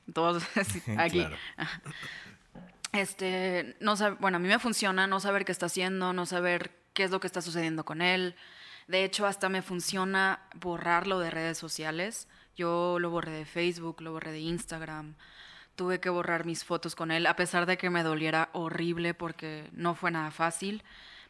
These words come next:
Speaker 1: Este, me tuve que desprender de todo. Igual regalos que me dio, los tiré. Em, las cosas que tenía de él, se las di a mis amigas. De que yo ya no las quería aquí en mi casa. Entonces,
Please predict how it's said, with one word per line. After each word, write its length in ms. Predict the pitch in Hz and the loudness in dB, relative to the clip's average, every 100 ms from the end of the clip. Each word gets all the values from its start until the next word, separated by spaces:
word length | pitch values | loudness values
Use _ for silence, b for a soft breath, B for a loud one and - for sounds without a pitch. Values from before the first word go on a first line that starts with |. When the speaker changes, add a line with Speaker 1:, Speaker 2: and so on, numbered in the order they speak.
| B _ | B _
Speaker 1:
Este, 920 | 175 165 - 165 165 160 160 156 156 160 _ _ | -8 -8 -8 -6 -4 -6 -8 -8 -10 -14 _ _
me 120 | 185 190 | -4 0
tuve 200 | 226 262 | 2 2
que 100 | 277 | 0
desprender 480 | 277 - 190 180 180 | -2 -2 -2 -2 -2
de 100 | 185 | -2
todo. 380 | - 180 180 160 | 0 2 0 -2
Igual 380 | 175 180 185 175 | -4 0 2 2
regalos 440 | 175 170 165 170 | 2 2 2 0
que 100 | - | -6
me 120 | 180 165 | -8 -4
dio, 260 | 165 165 | 0 0
los 180 | 165 170 | 0 -4
tiré. 540 | - 160 170 175 170 170 B B B B B _ | -6 -2 2 2 2 -2 B B B B B _
Em, 720 | 165 165 160 156 151 151 151 160 _ _ _ _ - - | -8 -6 -6 -8 -8 -12 -14 -18 _ _ _ _ -16 -4
las 160 | 190 | -4
cosas 260 | - 175 165 | -2 -2 -2
que 100 | 185 | -4
tenía 240 | 170 165 | -4 -4
de 260 | 160 165 170 | -2 -2 0
él, 120 | 175 | 0
se 140 | 160 190 | -2 -2
las 140 | 175 | -2
di 60 | 165 | 0
a 40 | |
mis 140 | 165 170 | -2 -2
amigas. 480 | 165 160 165 160 156 | -2 -2 0 0 -2
De 80 | |
que 120 | 147 175 | -8 0
yo 160 | 190 196 | 2 4
ya 100 | 190 | 2
no 80 | 190 | 2
las 140 | 190 | 0
quería 200 | 190 156 | -4 -6
aquí 140 | 156 | -6
en 80 | 160 | -8
mi 100 | 160 | -8
casa. 580 | - 160 160 165 160 160 B B B B B B B B B B _ _ _ - | -2 -2 0 -2 -4 -8 B B B B B B B B B B _ _ _ -10
Entonces, 720 | 190 196 196 208 208 208 | -4 -2 0 2 0 -2